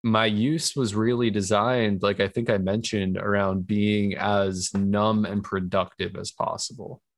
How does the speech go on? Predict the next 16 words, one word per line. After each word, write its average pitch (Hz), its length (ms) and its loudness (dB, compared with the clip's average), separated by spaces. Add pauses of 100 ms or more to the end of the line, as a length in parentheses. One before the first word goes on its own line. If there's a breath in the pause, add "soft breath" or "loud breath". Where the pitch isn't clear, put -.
(500)
Like, 107 200 2
I 107 240 2
made 113 180 2
a 110 60 0
conscious 110 600 -2
decision 98 520 -2
when 95 140 0
I 95 60 -2
was 92 180 -4
sixteen 104 380 -4
years 95 220 -2
old 95 400 -2 (500)
that - 80 -2
I 104 120 4
would 101 80 0
try 98 280 -2